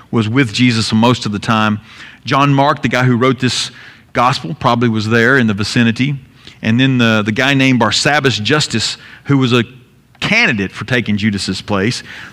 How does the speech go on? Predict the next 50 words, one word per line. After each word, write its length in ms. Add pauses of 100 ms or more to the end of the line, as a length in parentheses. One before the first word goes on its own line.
they 80
had 220
to 60
be 140
around 400
Jesus 380
for 160
his 160
ministry. 480
That 160
was 120
one 140
of 20
the 140
qualifications 760 (300)
of 140
us, 200 (120)
of 160
selecting 600
one 140
of, 140 (300)
someone 300
to 60
take 220
Judas's 400
place. 180
So 160 (200)
we 80
have 160
other 140
believers, 460
we 120
have 160
the 40
twelve, 480 (460)
and 100
they 120
asked 400
for 100
clarification 800
about 240
parables. 580 (240)
"Why 220
parables, 560
Jesus? 400 (180)
Why 140
are 20
you 120
doing 320
this? 360